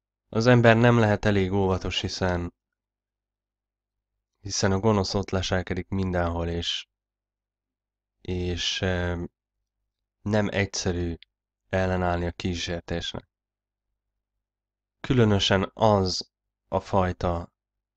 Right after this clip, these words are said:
szexualitás, ami a videóklippekben megjelenik, az egy különös buktató a legtöbb ember számára.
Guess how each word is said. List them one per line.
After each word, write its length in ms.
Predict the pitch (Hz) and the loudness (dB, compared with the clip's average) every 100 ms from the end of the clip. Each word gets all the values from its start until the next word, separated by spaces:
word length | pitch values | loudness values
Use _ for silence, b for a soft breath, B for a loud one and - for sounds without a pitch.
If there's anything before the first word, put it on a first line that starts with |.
| _ _ | _ _
szexualitás, 1120 | - - 220 - - 98 90 - 87 85 - | -8 -2 -2 -4 -2 0 -2 -2 -2 -2 -6
ami 480 | - 92 90 82 - _ _ _ _ _ _ | -4 -4 -2 -6 -10 _ _ _ _ _ _
a 100 | 92 | -8
videóklippekben 1080 | 95 104 98 95 - 92 - 90 85 90 | -2 0 2 0 -2 -6 -4 -4 -4 -4
megjelenik, 800 | 90 95 95 95 90 87 85 - _ _ _ _ _ _ _ _ _ _ _ _ _ _ _ _ | -2 -2 0 0 -2 -4 -8 -14 _ _ _ _ _ _ _ _ _ _ _ _ _ _ _ _
az 220 | 98 90 | -4 -2
egy 160 | 90 - | -4 -10
különös 600 | - 117 95 90 85 - | -2 2 2 0 -4 -8
buktató 720 | - 95 - 87 - 85 87 - _ _ | -6 -6 -4 -8 -6 -8 -10 -16 _ _
a 80 | - | -4
legtöbb 500 | 92 92 - - 82 | -2 -2 -4 -6 -4
ember 360 | 87 85 82 82 | -4 -4 -6 -6
számára. 640 | - 85 85 82 82 - | -6 -6 -6 -10 -14 -20